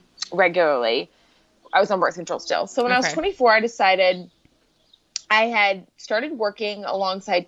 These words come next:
Speaker 2: two medical doctors, like, Western trained M Ds, at more of a functional integrative health clinic after my internship. I had gotten hired as a dietitian. And because it was, like, more of this functional integrative clinic, the dietitian does play a pretty central role. And so the
Speaker 1: Mm-hmm.
Speaker 2: three of us were kind of this healthcare team.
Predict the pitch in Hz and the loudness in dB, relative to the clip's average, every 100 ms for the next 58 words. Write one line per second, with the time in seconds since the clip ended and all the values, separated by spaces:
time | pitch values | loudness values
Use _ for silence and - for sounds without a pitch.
0 | - - 254 233 226 233 233 240 233 - | -4 -6 -2 0 0 0 0 2 0 0
1 | 202 202 190 196 175 170 190 180 214 190 | 0 0 2 2 2 2 2 2 2 -2
2 | 180 196 - 214 214 202 202 185 175 175 | 0 0 -2 -6 -4 -4 -4 0 2 2
3 | 165 - - - - - 190 196 202 196 | 0 -8 -20 -18 -14 -2 -2 2 2 2
4 | 190 - 185 180 185 - 175 170 165 180 | 2 -2 -2 -2 -6 -4 -4 -2 -2 0
5 | 320 - 202 180 185 - - 170 - 175 | -2 -2 -4 -4 -4 -6 -4 -4 -4 -8
6 | 165 170 175 160 175 175 160 - - 165 | -8 -10 -14 -8 -4 -2 -2 -2 -6 -6
7 | 175 160 156 160 165 147 - 160 156 156 | -4 -2 -4 -8 -8 -6 -6 -8 -14 -14
8 | - - - 180 170 170 - _ _ _ | -14 -14 -6 -4 -4 -6 -18 _ _ _
9 | _ - 330 320 262 240 226 208 208 196 | _ -2 2 2 2 2 0 0 0 0
10 | 190 202 190 - 160 175 175 165 - 220 | -2 -4 -4 -4 -6 -2 0 0 -4 -2
11 | 196 175 - 170 165 175 175 170 170 - | 0 0 0 0 0 -4 -6 -4 -4 -2
12 | 180 156 175 165 - 165 160 170 156 143 | 0 0 -2 -6 -2 -4 -2 -2 2 4
13 | 147 170 - 180 175 160 185 180 170 135 | 4 4 2 -4 -2 -2 -2 2 2 2
14 | 170 175 - 170 147 160 - 294 - 202 | -2 -8 -6 -6 -6 -4 0 0 0 0
15 | 175 - 175 165 170 | 0 -2 -8 -8 -10